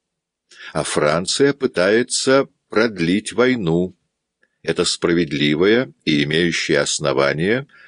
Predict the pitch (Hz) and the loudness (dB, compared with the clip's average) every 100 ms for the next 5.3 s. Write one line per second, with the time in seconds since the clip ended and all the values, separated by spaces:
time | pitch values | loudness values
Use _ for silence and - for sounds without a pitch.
0 | - - - 82 78 78 85 95 - - | -20 -6 0 2 4 2 0 -2 -2 -2
1 | 82 78 69 80 82 - 82 - 80 69 | -2 -2 0 0 0 0 -4 -2 -2 -2
2 | 60 - - _ _ _ _ _ _ _ | -4 -10 -10 _ _ _ _ _ _ _
3 | _ 76 69 65 76 78 - 78 - 80 | _ -6 -4 -4 -2 -2 -2 -2 -2 0
4 | 67 64 95 165 139 110 82 - 69 62 | -2 0 2 2 4 2 0 -2 -2 -2
5 | - - - | -6 -12 -14